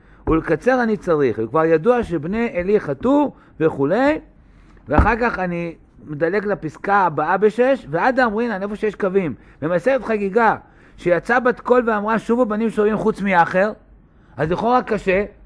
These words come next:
שמשמע שלא נתנו לאחר לש-, סיכוי לשוב בתשובה, כן? אם, איך הוא שמע דבר כזה? אם הוא שמע דבר כזה, הוא אומר, "הנה, יש בן אדם בו שסגרו לו את הדלת לחזור בתשובה."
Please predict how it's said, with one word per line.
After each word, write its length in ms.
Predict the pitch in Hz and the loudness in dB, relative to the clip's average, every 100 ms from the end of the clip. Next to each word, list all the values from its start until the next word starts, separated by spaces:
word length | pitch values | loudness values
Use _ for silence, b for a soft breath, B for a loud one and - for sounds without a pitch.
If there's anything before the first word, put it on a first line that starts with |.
| - b b | -20 b b
שמשמע 540 | - 180 202 240 240 247 | -4 0 0 0 0 -2
שלא 1200 | 220 196 - - - - _ _ - 196 220 262 254 | -2 -4 -8 -20 -20 -20 _ _ -10 2 4 4 -2
נתנו 380 | 220 170 214 240 | -10 -6 0 0
לאחר 420 | 220 214 208 214 | 2 -2 -2 -4
לש-, 220 | 190 151 196 | -4 -6 -12
סיכוי 360 | - 165 196 190 | -8 -4 -2 0
לשוב 320 | 160 180 175 | -2 -4 -6
בתשובה, 400 | - 160 147 170 - - _ _ _ _ _ _ _ _ _ _ _ _ _ _ _ | -6 -6 -6 -8 -14 -20 _ _ _ _ _ _ _ _ _ _ _ _ _ _ _
כן? 240 | 156 190 233 - 151 | -2 -2 -4 -8 -4
אם, 120 | 254 | 0
איך 160 | 277 | 0
הוא 80 | 285 | -2
שמע 260 | 294 294 311 | -2 -2 0
דבר 220 | 311 320 254 | 0 -2 -2
כזה? 140 | 214 | -4
אם 60 | 196 | -4
הוא 80 | 254 | -4
שמע 200 | 240 233 | -4 -4
דבר 180 | 185 135 | -4 -6
כזה, 100 | 127 | -6
הוא 100 | 135 | -6
אומר, 120 | 180 | -6
"הנה, 200 | 262 285 175 b b b | -4 -4 -6 b b b
יש 300 | 185 277 190 | -2 -2 -2
בן 180 | 202 175 | -4 -4
אדם 340 | 147 214 254 | -2 -2 0
בו 100 | 285 | -2
שסגרו 500 | 208 156 117 123 185 | -2 -6 -6 -2 0
לו 80 | 269 | 0
את 120 | 269 | -2
הדלת 320 | 226 254 262 | -4 -4 -4
לחזור 280 | 240 214 247 | -6 -10 -10
בתשובה." 340 | 240 247 247 | -10 -10 -10